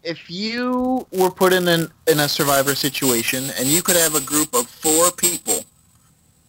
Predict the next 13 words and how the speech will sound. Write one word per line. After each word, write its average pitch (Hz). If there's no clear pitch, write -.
friends 165
or, 156
or 143
people 240
you 214
know, 113
a 143
group 175
of 165
four 190
people 190
you 170
know, 113